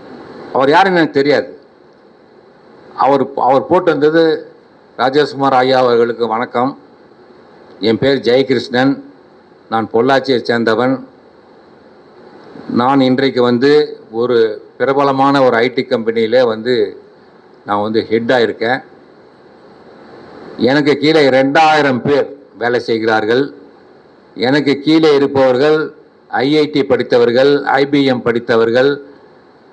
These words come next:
என்னை விட அதிகமாக படித்தவர்கள், ரேங்க் ஹோல்டர்ஸ் எல்லோரும் இருக்கிறார்கள். ஆனால் அவர்கள் எல்லோரும் எனக்கு கீழே படித்து கொண்டிருக்கிறார்கள். ஆனால் நான் ஒரு சுமாரான மாணவன் தான். பொள்ளாச்சியிலே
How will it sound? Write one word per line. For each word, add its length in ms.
என்னை 360
விட 420
அதிகமாக 760
படித்தவர்கள், 840
ரேங்க் 400
ஹோல்டர்ஸ் 420
எல்லோரும் 400
இருக்கிறார்கள். 720
ஆனால் 340
அவர்கள் 320
எல்லோரும் 280
எனக்கு 440
கீழே 240
படித்து 360
கொண்டிருக்கிறார்கள். 840
ஆனால் 420
நான் 220
ஒரு 200
சுமாரான 580
மாணவன் 440
தான். 260
பொள்ளாச்சியிலே 880